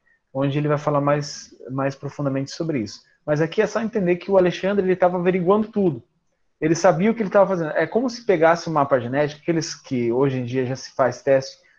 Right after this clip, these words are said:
inclusive em casa, você manda pro laboratório, e eles fazem, "Olha, você tem propensão a ter isso, ter aquilo, desenvolver isso, desenvolver aquilo, cuida naquilo ali", né?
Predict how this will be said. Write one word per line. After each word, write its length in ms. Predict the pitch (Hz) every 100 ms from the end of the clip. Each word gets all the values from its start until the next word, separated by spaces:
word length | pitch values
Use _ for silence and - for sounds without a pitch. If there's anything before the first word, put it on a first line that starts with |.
| _ -
inclusive 400 | 127 143 156 151
em 80 | 143
casa, 460 | 143 151 143 120
você 200 | 117 -
manda 240 | 131 139 131
pro 140 | 127
laboratório, 800 | 120 120 117 113 135 147 127 120
e 60 | 123
eles 180 | 127
fazem, 320 | - 147 143 185
"Olha, 300 | 196 117 - _ _ -
você 180 | 135
tem 180 | 165 196
propensão 880 | 185 196 196 156 - 196 208 202 190
a 60 | 170
ter 220 | 170 160
isso, 500 | 160 185 190 165 151
ter 120 | 151
aquilo, 600 | 135 143 - 190 185 151 147
desenvolver 600 | 139 143 139 139 139 143
isso, 320 | 180 185 -
desenvolver 340 | 143 147 143
aquilo, 300 | 143 - 190
cuida 240 | 170 170 156
naquilo 400 | 143 147 165 156
ali", 520 | 135 156 196 208 202 _ _ _ -
né? 220 | 160